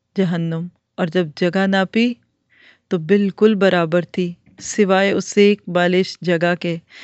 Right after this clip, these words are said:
جو نزاع کی حالت میں بھی اس نے سینے کے بال گھسٹتے ہوئے آگے کی طرف طے کی تھی۔ یہ ہے وہ چیز جو مطلوب ہے، توبہ، ندامت، کوشش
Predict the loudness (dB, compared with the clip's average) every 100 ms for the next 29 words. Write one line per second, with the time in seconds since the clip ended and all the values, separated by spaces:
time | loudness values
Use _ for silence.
0 | -20 -10 0 2 2 0 2 0 2 -4
1 | -2 0 0 -2 -2 -2 0 -2 -2 -4
2 | -4 -4 -2 0 0 0 0 0 0 -2
3 | -8 -4 -6 -2 -2 0 2 2 0 -6
4 | -20 _ -2 0 0 0 -2 -2 -2 -2
5 | -2 0 -4 -4 -6 -8 -10 _ _ _
6 | _ _ 0 2 2 0 0 -2 0 2
7 | 2 -2 _ _ _ -20 _ _ _ 0
8 | 2 0 -2 0 2 2 -2 -4 -6 _
9 | _ _ _ _ _ 0 0 2 0 -2
10 | -6 _ _ _ -6 -2 0 0 0 0
11 | 0 -2 -6 _ _ _ _ -2 0 0
12 | 0 -2 -2